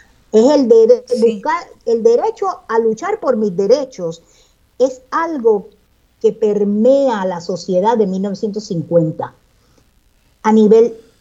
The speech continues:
Speaker 1: local, regional, nacional, internacional. Es el dulce. Yo siempre digo eso, las canciones de, de, de Cortijo van por, por esa metáfora del dulce, porque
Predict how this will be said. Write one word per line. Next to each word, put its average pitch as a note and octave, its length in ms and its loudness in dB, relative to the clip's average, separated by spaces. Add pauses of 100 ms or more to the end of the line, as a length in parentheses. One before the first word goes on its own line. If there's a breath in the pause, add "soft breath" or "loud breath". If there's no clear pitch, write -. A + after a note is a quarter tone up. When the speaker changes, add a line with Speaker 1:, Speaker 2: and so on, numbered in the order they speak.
Speaker 1:
local, G#3+ 580 0 (560)
regional, G#3 580 -2 (320)
nacional, G#3 600 -6 (220)
internacional. F#3 880 -4 (680)
Es C4 160 -2
el C#4+ 200 0
dulce. D#4+ 560 -2 (800)
Yo A3+ 140 4
siempre C4+ 340 -4
digo C4 240 2
eso, A#3 300 0
las F#3 140 -6
canciones C4 580 -4
de, C#4+ 400 -2
de, C4 260 6
de B3+ 140 4
Cortijo B3+ 460 2
van B3+ 280 2
por, C4 300 2
por A#3+ 180 2
esa C4+ 380 -2 (280 soft breath)
metáfora A#3+ 920 0
del G#3 340 0 (240)
dulce, C#4+ 500 -4
porque G#3 480 0